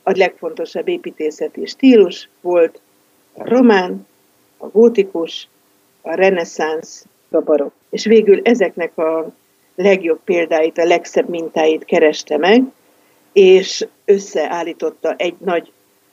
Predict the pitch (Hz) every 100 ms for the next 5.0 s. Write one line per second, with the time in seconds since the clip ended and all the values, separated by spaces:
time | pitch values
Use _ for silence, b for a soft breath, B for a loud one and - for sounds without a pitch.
0 | _ 160 160 160 160 180 196 269 - _
1 | _ _ _ _ _ _ 185 - - -
2 | _ 196 196 170 180 240 175 180 175 180
3 | 175 _ _ _ _ 285 254 175 170 175
4 | 185 - - 233 214 165 165 185 226 262